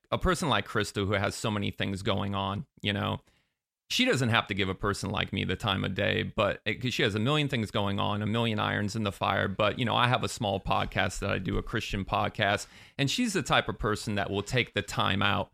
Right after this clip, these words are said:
to contact me and said, "Hey, I listened to your last episode. Great job. Keep up the good work." So I just wanted to give her a shout out, and she's just such an excellent leader and just such an asset to the chamber.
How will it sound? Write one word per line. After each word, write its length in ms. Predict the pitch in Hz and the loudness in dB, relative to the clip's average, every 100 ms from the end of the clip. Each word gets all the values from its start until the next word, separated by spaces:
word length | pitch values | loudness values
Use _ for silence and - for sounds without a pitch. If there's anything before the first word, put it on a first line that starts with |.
| _ _ - | _ _ -8
to 100 | 120 | -2
contact 600 | 123 113 107 113 104 - | 2 4 4 4 4 2
me 140 | 104 | -2
and 100 | 98 | 0
said, 200 | - 95 | 0 0
"Hey, 180 | 104 110 | 4 4
I 80 | 98 | 2
listened 380 | 101 127 127 110 | 2 0 -2 -2
to 100 | 113 | 0
your 140 | 107 | 0
last 320 | 104 101 - | 2 0 0
episode. 580 | 104 104 98 110 101 98 | -2 -2 -2 0 0 0
Great 340 | 98 120 123 | 0 2 2
job. 380 | - 110 101 98 | 2 2 2 2
Keep 260 | - 127 - | -2 -2 -2
up 140 | 110 | -2
the 80 | 110 | -4
good 220 | 90 95 | -2 -2
work." 260 | 98 101 - | 0 -2 0
So 220 | 120 101 - - | 0 0 -4 -4
I 60 | 175 | 0
just 220 | 180 - | 0 2
wanted 240 | 147 113 | 2 0
to 80 | - | -2
give 180 | 101 90 | -4 0
her 180 | 101 95 | 0 0
a 60 | |
shout 380 | - 107 95 95 | 0 2 2 4
out, 260 | 101 98 90 | 2 2 0
and 140 | 98 | -2
she's 180 | - 113 | -4 -2
just 220 | 110 - | -2 -2
such 160 | 101 - | -4 -4
an 100 | 92 | -2
excellent 440 | 101 - 101 98 - | -2 -2 -6 -6 -2
leader 360 | 101 101 104 | 0 2 2
and 200 | 98 98 | 0 0
just 200 | 101 104 | -2 -2
such 160 | 101 98 | -4 -4
an 80 | 95 | -2
asset 360 | 107 104 - | -2 -2 -4
to 100 | - | -4
the 80 | 98 | -6
chamber. 420 | - 98 101 101 | -4 -2 -2 -4